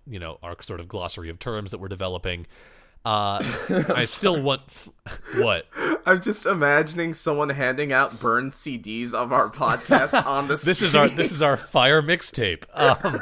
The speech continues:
Speaker 1: <laughs> coming to you f-, in, I'm just gonna start dropping s-,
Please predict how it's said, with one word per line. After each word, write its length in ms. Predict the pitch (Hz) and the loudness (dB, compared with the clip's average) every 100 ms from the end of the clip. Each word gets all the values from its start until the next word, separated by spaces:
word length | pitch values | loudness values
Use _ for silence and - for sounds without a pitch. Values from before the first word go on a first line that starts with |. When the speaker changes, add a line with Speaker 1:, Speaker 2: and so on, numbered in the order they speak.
| - | 0
Speaker 1:
<laughs> 1400 | 453 - - 440 - - - - - _ _ - 143 135 _ - | 2 0 -2 -8 -10 -18 -18 -20 -20 _ _ -14 -12 -12 _ -8
coming 300 | - 165 160 | -2 -2 -2
to 120 | 160 | -4
you 420 | 143 165 156 127 117 | -2 2 4 2 -2
f-, 140 | - - | -12 -4
in, 360 | 147 139 139 139 | 0 0 0 -4
I'm 140 | 143 | -4
just 140 | 170 | -2
gonna 100 | 180 | -4
start 220 | 131 143 120 | -2 -2 0
dropping 460 | 127 123 127 127 | 2 4 4 -2
s-, 140 | 127 | -6